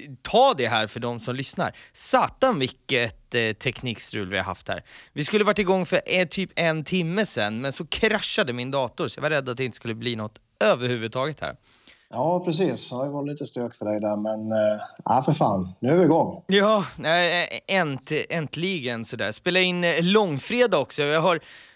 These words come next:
Speaker 1: vi, vi ska, vi har kämpat för att få ihop det här. Du verkar ha ett jävligt hetsigt liv.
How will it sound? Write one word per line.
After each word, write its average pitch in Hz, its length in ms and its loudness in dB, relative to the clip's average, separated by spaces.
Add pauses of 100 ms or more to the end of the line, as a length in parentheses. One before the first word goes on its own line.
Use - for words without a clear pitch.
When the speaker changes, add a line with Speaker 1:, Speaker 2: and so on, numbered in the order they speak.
(140)
Speaker 1:
vi, 180 180 0
vi 165 180 -6
ska, 196 180 0
vi 165 360 0
har 156 80 4
kämpat 233 600 2
för 156 160 0
att 151 100 -2
få 170 120 0
ihop 190 300 -2
det 139 60 2
här. 107 80 4
Du 135 100 -4
verkar 175 280 0
ha 180 80 0
ett - 120 -6
jävligt 147 340 -2
hetsigt - 600 -8
liv. 180 420 -4